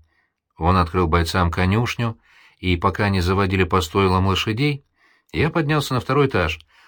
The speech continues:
в комнату, где ранее размещался командный состав. В комнате были две койки, на одной из которых я сразу завалился спать. Ночью мне это сделать не пришлось. За семь часов дороги мы большую часть времени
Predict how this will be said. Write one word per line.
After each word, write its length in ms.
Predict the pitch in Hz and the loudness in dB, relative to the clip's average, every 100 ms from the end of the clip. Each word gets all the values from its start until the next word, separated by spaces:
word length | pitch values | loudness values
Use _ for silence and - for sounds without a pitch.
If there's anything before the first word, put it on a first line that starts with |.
| _ | _
в 100 | - | -12
комнату, 480 | - 131 123 87 90 | -2 2 2 2 0
где 180 | 82 92 | 2 2
ранее 240 | 110 104 | 2 2
размещался 640 | 92 90 85 - 104 98 | 0 0 0 0 0 -2
командный 500 | 90 - 92 85 87 | -2 2 2 2 0
состав. 540 | 90 113 113 80 - - _ _ _ _ _ | -2 -2 -2 -4 -4 -10 _ _ _ _ _
В 120 | _ - | _ -6
комнате 420 | 82 82 85 80 | 0 2 2 0
были 200 | 85 82 | 2 2
две 220 | 78 87 | 2 2
койки, 560 | 85 110 107 - 71 - _ _ _ _ _ | 2 0 0 -2 -6 -10 _ _ _ _ _
на 140 | 82 82 | -2 0
одной 200 | 78 90 | 2 0
из 80 | - | 0
которых 400 | 85 98 92 82 | -4 0 0 0
я 100 | 80 | -2
сразу 300 | 92 82 82 | 0 0 0
завалился 480 | 85 85 82 - | 0 2 0 -2
спать. 440 | 87 - 85 76 - _ _ _ _ _ _ _ _ _ | -6 -2 -2 -2 -10 _ _ _ _ _ _ _ _ _
Ночью 680 | 85 92 113 - 90 76 73 - _ | 0 4 4 2 -2 -2 -4 -16 _
мне 220 | 80 87 | 0 0
это 160 | 82 87 | 0 0
сделать 340 | 85 95 90 | 2 2 2
не 80 | 98 | 0
пришлось. 540 | 101 101 - 131 131 - _ _ _ _ - | -2 -2 -2 -4 -4 -12 _ _ _ _ -14
За 220 | 71 95 | -2 0
семь 240 | 85 160 | 0 0
часов 400 | 147 143 - 151 | 0 -2 0 0
дороги 560 | 113 147 175 120 71 - _ _ - | 2 2 2 0 -2 -6 _ _ -4
мы 140 | 98 | 0
большую 340 | 113 123 131 | 2 0 0
часть 300 | 110 123 110 | -2 0 -2
времени 500 | 123 135 131 127 120 | 0 0 0 -2 -6